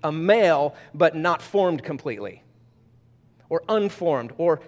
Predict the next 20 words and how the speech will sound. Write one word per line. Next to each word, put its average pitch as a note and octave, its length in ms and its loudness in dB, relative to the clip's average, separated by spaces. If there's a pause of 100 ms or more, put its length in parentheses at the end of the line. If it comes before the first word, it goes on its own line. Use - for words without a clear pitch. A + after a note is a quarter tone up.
malformed. D3 760 -4 (220)
Maleness F#3+ 760 4
is E3 120 -4
not E3+ 200 0
the D#3+ 80 -2
height G3 440 0
of D#3+ 180 -2
creation D#3+ 760 -2
with C3+ 160 -8
female E3+ 560 -4
as C#3 100 -6
a C#3 60 -12
close D#3 280 -4
second, - 460 -10
like, C3 180 -12
"Oh, F3 260 -10
we E3+ 120 -12
need F3+ 160 -8
a D3 60 -6
helper. D#3 520 -8